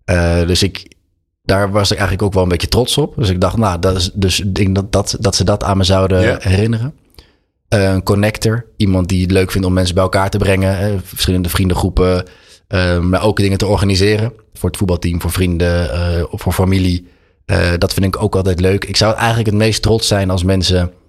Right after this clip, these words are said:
Speaker 1: gewoon goede herinneringen over hebben aan de tijd samen. Hè, dus dat ze zeggen, "Oh, wist je nog toen we," nou, en noem
Speaker 2: Hmm.
Speaker 1: het. En,
Speaker 2: Hmm.
Speaker 1: en dat, dat, dat, dat zijn de dingen zijn die iemand herinnert. Ik denk dat dat het meest waardevol is wat je eigenlijk kan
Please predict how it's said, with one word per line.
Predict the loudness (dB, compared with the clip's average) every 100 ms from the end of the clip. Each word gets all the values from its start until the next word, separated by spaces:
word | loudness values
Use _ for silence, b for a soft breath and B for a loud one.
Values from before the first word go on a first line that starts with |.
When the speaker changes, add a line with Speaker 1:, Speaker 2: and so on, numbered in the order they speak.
| _ _ _ _ _ _ -2
Speaker 1:
gewoon | 0 2
goede | 2 2
herinneringen | 2 2 0 0 -2
over | 0 0 0
hebben | 0 0 -4 -6 _
aan | -2
de | 0 0
tijd | -2 0
samen. | 0 -2 -4 -8 -8
Hè, | -4
dus | -2
dat | -2 -2
ze |
zeggen, | -2 -2
"Oh, | 0
wist | 0 0
je |
nog | -2 -4 -2
toen | 0 2
we," | 0 -2 -10 b b b b
nou, | -4 -4 -4
en | -8 -2
noem | 0
Speaker 2:
Hmm. | 0
Speaker 1:
het. | -4 -10 -8
En, | -2
Speaker 2:
Hmm. | -2 -4 B B B
Speaker 1:
en | 0
dat, | 0
dat, | 0 -2 -2
dat, | 0
dat | 0 0
zijn | -2 0
de | 0
dingen | 0 0
zijn | 0 0
die | 0
iemand | 0 0 0
herinnert. | 0 0 -2 -2
Ik | 0
denk | 2
dat | 0 0
dat | -2
het | -2 0
meest | 0 0
waardevol | 0 0 0 0 0
is | 0 -2
wat | -4
je | -2
eigenlijk | -2 -2
kan | -2